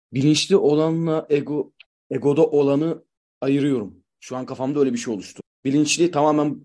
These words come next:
bilinç dışı, bilinç öncesi ve bilinç. Bunların hepsi kavramsal geliyor bana. Üçünü kullanıyoruz.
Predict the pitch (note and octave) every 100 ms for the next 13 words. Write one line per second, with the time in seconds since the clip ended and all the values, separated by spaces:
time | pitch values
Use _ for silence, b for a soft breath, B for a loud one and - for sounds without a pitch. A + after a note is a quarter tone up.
0 | _ G2+ C3+ D3+ D3 B2 - C3 D#3+ -
1 | _ _ - A#2+ C#3 C#3 A#2+ A2+ C#3 D3+
2 | - B2 F#2+ B2+ C3+ D3+ - - - _
3 | _ - B2+ C3 B2+ A#2+ A#2 A#2 A2+ A2+
4 | D3 D3+ D3+ D3+ D3 D3+ D3+ A#2+ A#2 A#2+
5 | B2 B2+ C#3 C#3 D3 -